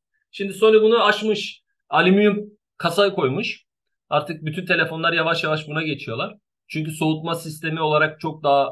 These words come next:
e, avantajlı plastiklere nazaran. Ya da iPhone'un kullandığı gibi seramik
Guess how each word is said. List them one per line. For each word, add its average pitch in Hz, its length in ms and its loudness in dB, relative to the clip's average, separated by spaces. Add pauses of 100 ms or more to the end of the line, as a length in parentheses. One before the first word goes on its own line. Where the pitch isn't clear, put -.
(140)
e, 127 40 -8
avantajlı 131 960 0 (260)
plastiklere 139 640 2
nazaran. 131 460 0 (140)
Ya 151 180 6
da 165 300 8 (760)
iPhone'un 160 400 -2
kullandığı 160 400 4
gibi 151 180 2
seramik 156 560 4